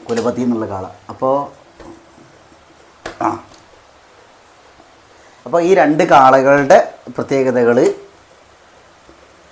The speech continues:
ഈ കാളകളുടെ മൊത്തത്തിലുള്ളൊരു സൗന്ദര്യം, ഏഹ്, അതിൻ്റെ ഉടല്, തല,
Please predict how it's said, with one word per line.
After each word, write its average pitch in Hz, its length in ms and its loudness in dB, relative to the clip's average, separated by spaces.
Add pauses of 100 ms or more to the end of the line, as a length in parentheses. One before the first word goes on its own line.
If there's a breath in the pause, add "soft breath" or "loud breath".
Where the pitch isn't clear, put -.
(160)
ഈ 127 120 -6
കാളകളുടെ 139 500 4 (360)
മൊത്തത്തിലുള്ളൊരു 135 640 -2
സൗന്ദര്യം, 127 500 -2 (880 loud breath)
ഏഹ്, 113 400 -2 (240 loud breath)
അതിൻ്റെ 123 300 0
ഉടല്, 135 300 0 (340)
തല, 117 200 0